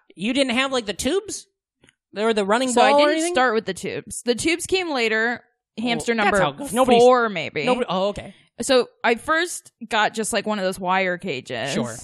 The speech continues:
Speaker 2: And Freckles was the name of the hamster. And, oh my God, I loved Freckles. One time Freckles bit my nose 'cause I
Speaker 1: What?
Speaker 2: got too close to, I was like,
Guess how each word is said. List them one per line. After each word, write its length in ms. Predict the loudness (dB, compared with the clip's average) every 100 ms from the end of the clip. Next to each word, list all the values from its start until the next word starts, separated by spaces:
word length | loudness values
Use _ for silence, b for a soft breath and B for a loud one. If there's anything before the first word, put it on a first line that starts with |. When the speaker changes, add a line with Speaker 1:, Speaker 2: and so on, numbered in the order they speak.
| -20 _ _ _ _ -8
Speaker 2:
And 200 | -6 -6
Freckles 680 | -2 0 2 2 2 0 -4
was 100 | -8
the 60 | -6
name 140 | -4
of 80 | -4
the 80 | -4
hamster. 680 | -4 -6 -10 -8 -6 -6 -8 b b b -10
And, 400 | -6 -6 -6 -10 _ _
oh 100 | -6
my 140 | -2 -2
God, 100 | -2
I 80 | -2
loved 260 | -4 -4
Freckles. 460 | -6 -8 -4 -6 -4
One 100 | -4
time 160 | -4 -6
Freckles 480 | -4 -4 -2 -4 -4
bit 220 | -4 -4
my 120 | -6
nose 460 | -8 -8 -8 -10 -10
'cause 180 | -4
I 140 | -2 -2
Speaker 1:
What? 80 | -2
Speaker 2:
got 200 | -4 -4
too 140 | -10
close 360 | -6 -6 -6 -8
to, 100 | -6
I 60 | -4
was 100 | -2
like, 160 | -6